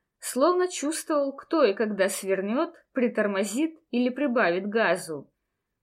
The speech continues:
Хорошо бы такого водителя иметь при себе, только... Лучше ему об этом не говорить. «А неофициальная?»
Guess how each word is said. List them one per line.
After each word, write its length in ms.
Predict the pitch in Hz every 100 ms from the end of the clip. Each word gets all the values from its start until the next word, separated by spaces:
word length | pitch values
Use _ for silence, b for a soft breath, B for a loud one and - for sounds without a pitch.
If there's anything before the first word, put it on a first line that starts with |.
| _ -
Хорошо 760 | - 320 254 262 - 381 440
бы 100 | 370
такого 440 | 359 339 311 285 240
водителя 680 | 226 196 180 185 175 165 165
иметь 300 | 165 160 -
при 120 | 185
себе, 520 | - 226 180 165 147
только... 1000 | - 175 160 160 170 160 156 151 147 - _ _ _ _ -
Лучше 420 | 196 185 175 -
ему 220 | 190 233 233
об 160 | 156
этом 300 | 160 160 160
не 100 | 170
говорить. 640 | 165 180 202 165 135 - _ _ _ _ _ _
«А 760 | 208 202 202 196 190 185 190 185 _ _
неофициальная?» 1500 | 196 196 202 202 - 202 - 180 160 165 190 262 339 359